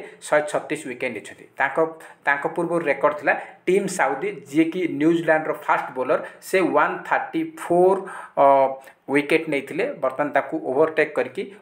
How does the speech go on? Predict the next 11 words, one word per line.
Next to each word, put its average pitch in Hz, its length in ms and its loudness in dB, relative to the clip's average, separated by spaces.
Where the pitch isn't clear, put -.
ୱାନ୍ 147 240 2
ଥାର୍ଟି 139 240 -2
ସିକ୍ସ 170 300 -8
ନେଇଛନ୍ତି 135 420 -8
Shakib 156 440 -4
Al 131 160 2
Hassan 135 300 -4
from 127 280 -6
Bangladesh। 107 520 -4
ତ - 40 4
highest 196 360 2